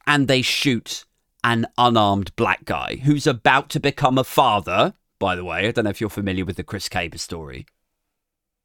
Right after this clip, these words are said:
but when that happens, I would like to think that the Home Secretary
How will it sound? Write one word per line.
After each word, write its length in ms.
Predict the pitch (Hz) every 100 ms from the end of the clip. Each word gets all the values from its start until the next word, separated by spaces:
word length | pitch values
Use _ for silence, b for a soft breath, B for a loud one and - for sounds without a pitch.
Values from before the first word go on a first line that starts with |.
| _ _
but 180 | 214 180
when 320 | 180 294 339
that 220 | 285 165
happens, 720 | 131 110 - 78 - - - - _ _ _ _ _ _ _ _ _ _ _ _ _ -
I 180 | 294
would 180 | 311 247
like 180 | 165 143
to 80 | 147
think 280 | - 120 -
that 100 | -
the 80 |
Home 240 | 147 226 226
Secretary 680 | - 180 - 127 117 117